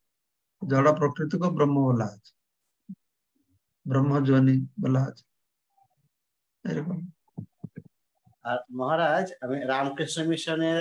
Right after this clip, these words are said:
Speaker 2: এক টিচারকে, আহ, প্রশ্ন করেছিলাম যে ভগবান বলছেন, "মাম একম শরণম ব্রজ", আর আমরা বলছেন যে, "যত মত তত পথ।"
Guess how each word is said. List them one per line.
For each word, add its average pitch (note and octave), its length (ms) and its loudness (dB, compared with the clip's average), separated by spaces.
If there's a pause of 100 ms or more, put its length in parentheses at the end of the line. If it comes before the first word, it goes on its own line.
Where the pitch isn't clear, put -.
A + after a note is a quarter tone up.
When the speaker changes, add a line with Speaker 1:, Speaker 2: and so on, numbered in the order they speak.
Speaker 2:
এক C#3+ 180 -4
টিচারকে, D#3+ 540 -4 (400)
আহ, B2 380 -2
প্রশ্ন D3 280 -6
করেছিলাম D#3 500 -2 (200)
যে A#2+ 140 -2 (680)
ভগবান C#3+ 380 2
বলছেন, E3 340 -2
"মাম C#3+ 260 0 (220)
একম F3+ 240 -4 (100)
শরণম E3+ 400 0
ব্রজ", C3 240 -2 (840)
আর D3 80 -4
আমরা E3+ 340 0
বলছেন E3+ 400 0
যে, E3 120 -8
"যত D#3 280 -2
মত D#3 220 -2
তত B2+ 260 -4
পথ।" F2+ 240 -12